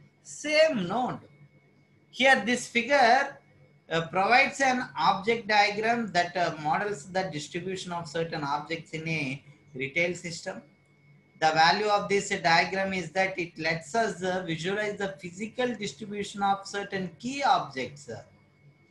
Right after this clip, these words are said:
As the diagram shows, uh, two objects, uh, resides on a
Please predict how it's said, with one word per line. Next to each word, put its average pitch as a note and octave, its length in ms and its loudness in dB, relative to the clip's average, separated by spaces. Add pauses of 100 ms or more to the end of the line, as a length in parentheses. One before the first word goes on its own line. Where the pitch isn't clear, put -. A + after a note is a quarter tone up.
(320)
As D3+ 220 0
the F3 100 2
diagram F#3+ 540 2
shows, G#3 460 0
uh, G#3+ 260 0 (540)
two A3+ 240 0
objects, G3 720 2
uh, A3 140 6
resides G#3 680 2
on G#3+ 240 0
a G3 420 -2